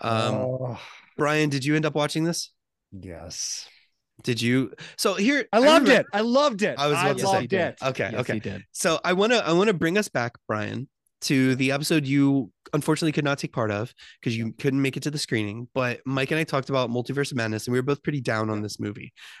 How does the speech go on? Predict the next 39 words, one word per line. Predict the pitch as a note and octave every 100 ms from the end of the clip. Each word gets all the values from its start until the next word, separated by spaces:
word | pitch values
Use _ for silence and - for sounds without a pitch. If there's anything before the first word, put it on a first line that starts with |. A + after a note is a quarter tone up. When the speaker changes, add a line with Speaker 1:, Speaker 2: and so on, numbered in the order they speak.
| -
Speaker 2:
Yeah. | A2 A2
Speaker 1:
Um, | D3+ - _ -
it | D#3+
did | F3 G3
find | G#3 F#3
an | E3+
audience. | D3+ B2+ G#2 G#2+ - - -
Uh, | B2+ A2+ A2+
it |
made | B2+ C3
almost | B2+ D3 -
a |
billion | B2+ C3 C3+ A#2+
dollars. | A2+ A2+ - B2 - - - _ _ _
But, | D3 C#3 C3 - -
uh, | C3+ B2+ B2+ B2 - _
Speaker 3:
It | E3+
Speaker 1:
in | G#3+
Speaker 3:
won | A3 G3
Speaker 1:
that |
Speaker 3:
the | E3
Speaker 1:
episode, | F3 D#3 D#3+
Speaker 3:
People's | C#3+ A#2+
Choice | - C#3+ C#3+ -
Award | A#2 G#2 G2+ G2+
for | A#2 - A2
Speaker 1:
Yes. | A2
Speaker 3:
Best | A2+ A2+ A2+ A2+
Movie | A2+ A2+ A#2 A2+
of | G#2
the | G#2
Year. | G2+ A#2 G#2+ F#2+ G#2
Speaker 1:
<laughs> | A#2+
Speaker 2:
Uh-huh. | A2+ A2 G#2 A#2 - - B2+ A2+ - - - - - A2+ -
Speaker 1:
Uh, | C#3+ C3+
but | C3+ F#3 F3+
in | F#3 A3
that | G#3
episode, | E3+ F#3 E3+ D3+ C3